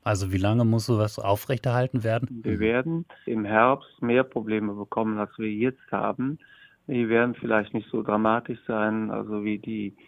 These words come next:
Speaker 2: erste Welle, oder die werden ganz sicher nicht so dramatisch sein wie die erste Welle, aber wir sind noch lange nicht durch die Pandemie. Und wenn Sie fragen, wie lange dauert das noch, ist übrigens eine sehr berechtigte Frage. Was ist eigentlich hier die Strategie?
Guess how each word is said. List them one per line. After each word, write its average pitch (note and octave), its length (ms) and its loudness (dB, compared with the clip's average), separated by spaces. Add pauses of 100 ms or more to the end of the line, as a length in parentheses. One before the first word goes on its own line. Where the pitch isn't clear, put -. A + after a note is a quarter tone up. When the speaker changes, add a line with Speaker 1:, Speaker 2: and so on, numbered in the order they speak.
(300)
Speaker 2:
erste A2+ 420 -4
Welle, A#2+ 300 4
oder A#2+ 220 0
die G2+ 160 -2
werden G#2 240 2
ganz G2+ 200 -4
sicher B2+ 240 -4
nicht G#2+ 140 -4
so G#2 100 -6
dramatisch G2 540 -4
sein G#2+ 180 -4
wie G#2 60 -6
die A#2+ 120 -4
erste G#2+ 280 -4
Welle, G#2+ 220 0
aber A2+ 240 -4
wir G#2+ 80 -4
sind G#2+ 120 -4
noch G#2+ 200 -2
lange A#2 480 2
nicht G#2 280 -8
durch G#2+ 180 -4
die B2 80 -8
Pandemie. A#2 460 0
Und A#2 140 0
wenn B2+ 100 0
Sie A2+ 80 -2
fragen, B2+ 280 4
wie B2+ 60 4
lange B2 240 2
dauert C3 380 2
das - 200 -6
noch, A2 160 -2 (480)
ist - 80 -10
übrigens C#3+ 200 2
eine B2+ 120 0
sehr D3 200 2
berechtigte A#2+ 560 -2
Frage. A2 380 2
Was A2+ 180 2
ist B2+ 80 -8
eigentlich A#2 260 -2
hier A#2+ 120 -6
die A#2 120 -8
Strategie? A#2 720 -4